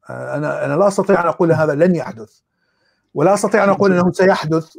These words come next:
ولا أستطيع أن أقول أنه، آه، آه، يوجد لكن، لكن لا يحدث. يعني،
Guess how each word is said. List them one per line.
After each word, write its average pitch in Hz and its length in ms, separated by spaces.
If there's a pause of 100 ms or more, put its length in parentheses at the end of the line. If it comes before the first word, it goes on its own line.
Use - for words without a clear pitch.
ولا 160 260
أستطيع 196 420
أن 175 60
أقول 196 420 (460)
أنه، 170 680
آه، 151 840
آه، - 40
يوجد 202 580
لكن، 175 440 (100)
لكن 170 320
لا 170 140
يحدث. 147 320 (300)
يعني، 190 320